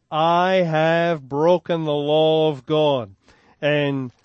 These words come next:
for those that are God's elect, this serves a purpose, because in Romans ten, it says in verse four,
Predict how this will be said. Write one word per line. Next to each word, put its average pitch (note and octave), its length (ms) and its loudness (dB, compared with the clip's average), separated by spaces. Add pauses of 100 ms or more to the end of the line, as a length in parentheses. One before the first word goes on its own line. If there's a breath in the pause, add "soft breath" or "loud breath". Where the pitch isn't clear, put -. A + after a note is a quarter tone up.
(200)
for D3+ 360 -2
those E3 480 2
that D3+ 180 -2
are D3+ 220 2
God's C#3+ 440 0
elect, D#3+ 800 -4 (420 soft breath)
this D#3+ 360 -4
serves D#3 500 -2
a F3 100 -4
purpose, A3+ 600 -2
because D#3 580 -4
in C#3+ 140 -4
Romans D3+ 560 -2
ten, F#3+ 580 -4 (460 soft breath)
it C#3+ 160 -6
says D#3+ 400 -2
in C#3 140 -4
verse D#3+ 320 -4
four, F#3 580 -4